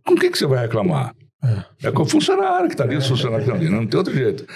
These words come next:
Speaker 2: É.
Speaker 1: E aí, conce-, na-, nós é que defend-, que sofríamos, né? O concessionário é que so-,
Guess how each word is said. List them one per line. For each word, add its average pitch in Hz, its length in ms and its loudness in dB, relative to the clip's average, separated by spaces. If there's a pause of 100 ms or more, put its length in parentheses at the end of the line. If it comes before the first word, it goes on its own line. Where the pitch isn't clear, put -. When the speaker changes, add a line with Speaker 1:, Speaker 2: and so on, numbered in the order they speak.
(180)
Speaker 2:
É. 131 80 0
Speaker 1:
E 117 60 2
aí, 180 320 -2
conce-, 175 340 0
na-, 127 460 0
nós 131 280 2
é 190 60 0
que 190 80 -10
defend-, 175 500 0
que 156 240 -2
sofríamos, 139 640 -2
né? 92 420 -2 (160)
O 190 80 0
concessionário 110 600 -2
é - 20 -2
que - 100 -10
so-, 131 300 -2